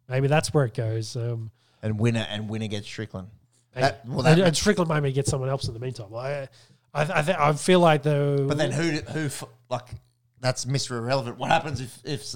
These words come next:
Speaker 2: if they beat Strickland?
Speaker 1: That happens. That happens in the U F C.
Speaker 2: Mm, yeah.
Speaker 1: Yeah, but then, you know, Isra-, if Israel wins his fight, then he can come back, fight for the belt, maybe get his belt back. Strickland might win again. Like, I, I kinda feel like this is. Do you remember Bisman,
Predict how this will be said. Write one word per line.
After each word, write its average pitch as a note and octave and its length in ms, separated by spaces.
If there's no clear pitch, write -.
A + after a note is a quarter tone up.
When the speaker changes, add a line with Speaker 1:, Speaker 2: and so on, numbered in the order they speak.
Speaker 2:
if C3+ 240
they B2 200
beat D3 260
Strickland? F#2 400
Speaker 1:
That C#3+ 60
happens. - 420
That E3+ 140
happens G3+ 240
in E3+ 80
the D3 60
U C#3+ 60
F B2+ 60
C. B2+ 100
Speaker 2:
Mm, A2+ 240
yeah. A2+ 240
Speaker 1:
Yeah, C3 200
but E3+ 180
then, F#3 200
you E3+ 100
know, D#3+ 60
Isra-, E3+ 280
if C3+ 120
Israel D#3+ 300
wins D3+ 160
his F3+ 120
fight, C#3+ 260
then C#3+ 160
he D3 100
can E3 120
come C#3+ 160
back, C#3+ 180
fight C3 180
for D#3+ 120
the - 20
belt, C3+ 260
maybe C3+ 160
get E3 80
his F#3 100
belt A#3 220
back. - 180
Strickland C#3 400
might C3+ 180
win C#3 160
again. C#3 300
Like, C#3 280
I, F#3 180
I F3+ 40
kinda A3+ 200
feel G3+ 180
like E3+ 220
this D3+ 160
is. C#3+ 400
Do G3 80
you A3 40
remember A#3 300
Bisman, E3 540